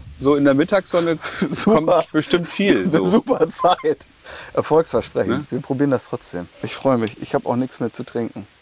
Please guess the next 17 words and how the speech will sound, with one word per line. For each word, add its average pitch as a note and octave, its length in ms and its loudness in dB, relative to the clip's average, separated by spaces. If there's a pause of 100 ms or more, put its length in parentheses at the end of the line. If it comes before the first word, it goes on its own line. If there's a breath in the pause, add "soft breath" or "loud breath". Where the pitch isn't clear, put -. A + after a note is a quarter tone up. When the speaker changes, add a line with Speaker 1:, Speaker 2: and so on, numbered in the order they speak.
(1700)
Speaker 1:
Ja, D#3+ 120 6
Bier A#2 240 2
gibt's D#3 280 -8
nicht A3 280 -4
und C#3+ 200 -2
Wasser D#3+ 220 2
hast F3 140 -4
du E3 40 -2
auch C#3 80 2
nicht A2 140 -2
eingepackt. F#2 440 -6
Speaker 2:
D-, C3+ 280 -6
ja, B2 320 2 (380)
in B2 180 -8
dem B2 180 -6
anderen A2+ 460 -4 (160)
Vehikel. A2+ 420 -6